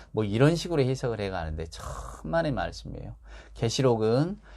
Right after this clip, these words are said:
하나님의 약속이 이루어질 것인데 그것이 명확하게 어떤 것인지는 모르지만 주께서 내게 이런 환상을 보여주셨다. 그러니 이 환상이 그대로 이루어질 것을 우리가 미리 예측하고 잘 공부하고 있다가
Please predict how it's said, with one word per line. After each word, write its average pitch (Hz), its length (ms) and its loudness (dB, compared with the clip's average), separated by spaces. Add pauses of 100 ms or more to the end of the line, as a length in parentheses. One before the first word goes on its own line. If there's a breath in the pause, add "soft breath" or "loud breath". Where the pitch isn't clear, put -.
(160 soft breath)
하나님의 160 480 8
약속이 107 560 2
이루어질 113 400 0
것인데 92 640 -2
그것이 147 320 2
명확하게 135 500 2
어떤 131 280 4
것인지는 139 440 0
모르지만 120 680 2 (220 loud breath)
주께서 143 380 4
내게 117 220 6
이런 113 220 2
환상을 117 400 -2
보여주셨다. 80 1160 -4 (280 loud breath)
그러니 147 480 6
이 156 40 6
환상이 147 540 6
그대로 - 580 -2
이루어질 151 400 6
것을 135 220 4
우리가 135 360 6
미리 131 280 4
예측하고 143 500 2
잘 - 300 -4
공부하고 147 460 10
있다가 135 480 4